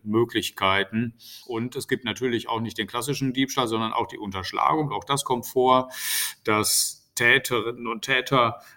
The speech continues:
ein Leasingfahrzeug, Mietfahrzeug anmieten und das damit dann entsprechend verschwinden. Auch das kommt vor.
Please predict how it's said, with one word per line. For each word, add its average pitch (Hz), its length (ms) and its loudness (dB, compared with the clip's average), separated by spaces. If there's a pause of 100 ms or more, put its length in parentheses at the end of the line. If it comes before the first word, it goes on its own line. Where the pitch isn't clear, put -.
(140)
ein 113 360 0
Leasingfahrzeug, 120 1500 2
Mietfahrzeug 117 920 0
anmieten 117 540 -2
und 101 160 -4
das 117 240 -2
damit 110 320 0
dann 98 160 0
entsprechend 95 720 -6
verschwinden. 110 720 -2
Auch 107 140 0
das 107 240 -2
kommt 101 240 2
vor. 156 600 4